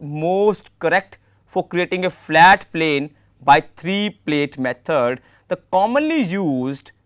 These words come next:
cast iron surface plates have special ribbing and structural formations under the surface, so that these will be as light in the weight as possible. You know, it is not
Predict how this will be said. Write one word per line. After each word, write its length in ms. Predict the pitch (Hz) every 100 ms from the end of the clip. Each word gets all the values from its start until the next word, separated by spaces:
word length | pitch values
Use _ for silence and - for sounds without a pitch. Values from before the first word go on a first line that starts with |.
| _ -
cast 440 | 156 185 202 -
iron 220 | 196 202
surface 400 | 185 175 - 196
plates 480 | - 202 180 156 -
have 180 | 160 160
special 640 | - 185 196 - 240 233
ribbing 500 | 147 160 175 160 98 _ _ _ _ _
and 140 | 165 180
structural 500 | - 202 - 226 214
formations 640 | - 165 160 151 185 165
under 180 | 156 160
the 100 | 160
surface, 360 | - 143 170 -
so 140 | 202
that 320 | 175 160 170 - _ _
these 240 | 156 196 196
will 100 | 202
be 320 | 233 233 _ -
as 320 | 180 202 180
light 320 | 180 175 180 _ _ _ -
in 120 | 170
the 120 | 170
weight 260 | 143 156 156
as 160 | 151 -
possible. 420 | 139 - 110 104
You 140 | 131
know, 200 | 170 190 - _ _ -
it 220 | 170 -
is 220 | 208 151
not 400 | 143 156 170 -